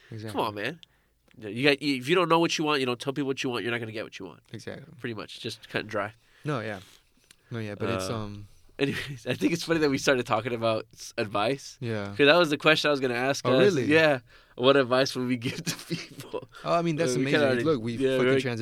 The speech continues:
Speaker 2: kinda
Speaker 1: to the
Speaker 2: already s-,
Speaker 1: segue even better.
Speaker 2: Yeah.
Speaker 1: No, I mean, we're not no love experts. Uh,
Speaker 2: No.
Speaker 1: we're just, um,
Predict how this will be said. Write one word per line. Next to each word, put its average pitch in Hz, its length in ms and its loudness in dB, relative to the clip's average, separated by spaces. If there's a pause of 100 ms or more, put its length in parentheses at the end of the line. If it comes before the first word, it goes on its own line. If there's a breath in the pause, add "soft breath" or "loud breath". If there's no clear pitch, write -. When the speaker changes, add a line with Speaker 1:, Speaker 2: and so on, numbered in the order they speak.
(120)
Speaker 2:
kinda 127 60 2
Speaker 1:
to 135 60 2
the 131 80 2
Speaker 2:
already 120 140 0
s-, 117 60 0
Speaker 1:
segue 117 140 0
even 110 180 -4
better. 107 320 -4
Speaker 2:
Yeah. 113 340 0 (100)
Speaker 1:
No, 139 220 -2
I 127 100 -2
mean, 139 280 -6 (260)
we're 135 140 0
not 160 200 0
no 131 120 -4
love 117 240 -4
experts. 131 560 -6 (160)
Uh, 117 180 0
Speaker 2:
No. 110 240 -2 (200 loud breath)
Speaker 1:
we're 135 140 0
just, 113 400 -8 (680 soft breath)
um, 104 480 -10